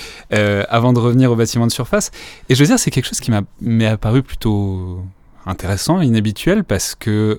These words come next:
euh, en général, les carrières de sous-mariniers sont assez clairement définies, assez tôt à l'école navale et puis tout de suite après.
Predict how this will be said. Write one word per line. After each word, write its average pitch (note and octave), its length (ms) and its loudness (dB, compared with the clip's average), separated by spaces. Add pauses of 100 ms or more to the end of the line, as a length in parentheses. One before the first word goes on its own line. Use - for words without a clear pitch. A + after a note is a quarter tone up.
euh, E2 320 -8 (420)
en - 40 -14
général, G2+ 320 0
les A2 40 0
carrières G#2+ 280 0
de F#2 80 -2
sous-mariniers G2+ 500 0
sont F#2+ 160 -4
assez F#2 180 0
clairement G#2 340 0
définies, E3 520 0
assez F#2 320 -6
tôt C#3+ 240 0
à C#3 60 6
l'école F#2+ 240 -4
navale G2+ 340 0
et F2+ 60 -6
puis F2+ 180 -10
tout - 140 -14
de - 40 -14
suite F#2+ 200 -10
après. A3+ 320 -6